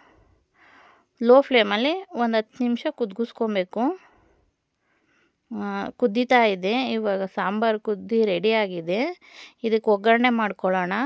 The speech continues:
ಒಗ್ಗರಣೆ ಮಾಡ್ಕೊಳ್ಳೋದಕ್ಕೆ ಸಣ್ಣ ಬಾಣಲಿ ಇಟ್ಕೊಂಡಿದ್ದೀನಿ. ಬಾಣಲಿ ಬಿಸಿ ಆದಮೇಲೆ ಒಂದು ಸ್ಪೂನ್ ಆಗೋಷ್ಟು ಎಣ್ಣೆ ಹಾಕ್ಕೊಂಡಿದ್ದೀನಿ. ಎಣ್ಣೆ ಬಿಸಿ ಆದಮೇಲೆ ಒಂದು ಸ್ಪೂನು ಸಾಸಿವೆ, ಒಂದು ಅರ್ಧ ಸ್ಪೂನ್ ಆಗೋಷ್ಟು ಜೀರಿಗೆ ಹಾಕ್ಕೊಂಡು,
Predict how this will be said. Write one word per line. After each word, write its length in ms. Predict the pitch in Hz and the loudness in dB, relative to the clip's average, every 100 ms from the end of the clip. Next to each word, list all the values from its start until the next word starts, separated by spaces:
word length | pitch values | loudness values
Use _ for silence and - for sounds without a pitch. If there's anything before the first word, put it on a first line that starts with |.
| 339 - 226 | -6 -6 -6
ಒಗ್ಗರಣೆ 360 | 190 226 240 | -2 -2 0
ಮಾಡ್ಕೊಳ್ಳೋದಕ್ಕೆ 840 | 247 233 196 202 196 185 180 226 294 - _ - - - | 0 -2 -4 -2 -2 -2 -6 -4 -6 -8 _ -20 -20 -2
ಸಣ್ಣ 240 | 226 208 240 | 0 2 2
ಬಾಣಲಿ 440 | 226 214 208 240 | 2 2 2 2
ಇಟ್ಕೊಂಡಿದ್ದೀನಿ. 760 | 233 - 220 202 190 180 190 262 | 0 0 -2 -2 -4 -8 -6 -6
ಬಾಣಲಿ 480 | 220 214 208 226 240 | -4 -2 -2 -4 -4
ಬಿಸಿ 340 | 214 - 233 | -6 -4 -2
ಆದಮೇಲೆ 420 | 208 180 196 247 | -2 -2 -4 -2
ಒಂದು 200 | 277 233 | -2 -4
ಸ್ಪೂನ್ 360 | 220 - 233 233 | -6 -4 -4 -2
ಆಗೋಷ್ಟು 600 | 214 202 202 - 226 294 _ - | -4 -4 -8 -4 -4 -4 _ -10
ಎಣ್ಣೆ 260 | 202 202 220 | -6 -4 -4
ಹಾಕ್ಕೊಂಡಿದ್ದೀನಿ. 840 | 202 202 190 185 170 175 214 381 - _ _ - - _ | -6 -6 -8 -8 -8 -6 -4 -6 -10 _ _ -20 -20 _
ಎಣ್ಣೆ 300 | 254 226 254 | 2 2 2
ಬಿಸಿ 320 | 269 247 - 254 | 2 0 2 2
ಆದಮೇಲೆ 580 | 214 180 185 202 254 | 2 0 -6 -4 -4
ಒಂದು 720 | 320 294 226 220 208 208 202 | -6 -8 -8 -4 0 0 -2
ಸ್ಪೂನು 480 | 208 - 240 247 233 226 214 202 226 - _ _ _ _ _ | -6 -8 -2 0 0 -2 -2 -6 -10 -16 _ _ _ _ _
ಸಾಸಿವೆ, 460 | 226 226 247 339 359 | 2 2 2 0 0
ಒಂದು 320 | 320 254 233 | 0 2 2
ಅರ್ಧ 180 | 208 214 | 2 0
ಸ್ಪೂನ್ 360 | 254 - 240 226 | -2 -4 -4 -2
ಆಗೋಷ್ಟು 440 | 226 214 214 - | -2 -4 -4 -6
ಜೀರಿಗೆ 400 | 226 202 240 214 | -6 -2 -2 0
ಹಾಕ್ಕೊಂಡು, 680 | 226 208 - 170 185 247 381 | 0 0 -4 -6 -4 -2 -4